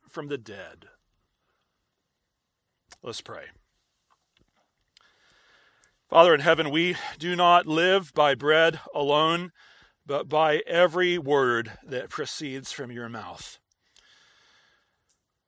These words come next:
Lord, I pray that today you would make us hungry, that you would make us hungry for this heavenly food,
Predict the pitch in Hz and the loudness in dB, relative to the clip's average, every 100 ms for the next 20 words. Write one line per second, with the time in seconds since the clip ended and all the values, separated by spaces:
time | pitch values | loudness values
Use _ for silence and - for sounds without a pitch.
0 | _ - 160 175 185 170 202 196 196 165 | _ 0 6 8 8 6 4 6 6 2
1 | - 175 156 175 175 160 170 175 147 - | -2 -2 2 2 2 0 0 -2 -4 -4
2 | 170 196 190 214 226 226 _ _ _ _ | 0 0 0 -2 -4 -8 _ _ _ _
3 | _ _ _ _ _ _ _ _ _ - | _ _ _ _ _ _ _ _ _ -14
4 | 123 156 165 180 170 - 190 208 214 208 | -6 -2 0 0 -2 -2 0 2 0 -2
5 | 185 185 165 151 - - 185 196 202 190 | 0 -2 -2 -8 -10 -2 0 0 -2 -4
6 | 190 170 - - 190 190 196 196 | -4 -8 -12 -6 0 2 2 0